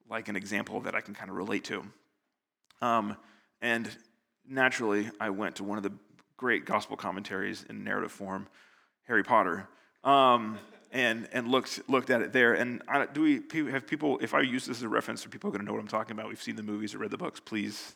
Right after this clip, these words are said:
thank you. I went as pop culture as I possibly could. And Harry Potter, right? If you know the character, right? I-, if you ask the question, "Who is, who is Harry's enemy?" Like,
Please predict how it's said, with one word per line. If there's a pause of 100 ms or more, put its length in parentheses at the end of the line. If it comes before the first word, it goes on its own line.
thank
you.
I
went
as (140)
pop
culture
as
I
possibly
could. (580)
And (460)
Harry
Potter,
right?
If
you
know
the
character,
right? (920)
I-,
if
you
ask
the
question,
"Who
is, (180)
who
is
Harry's
enemy?" (640)
Like,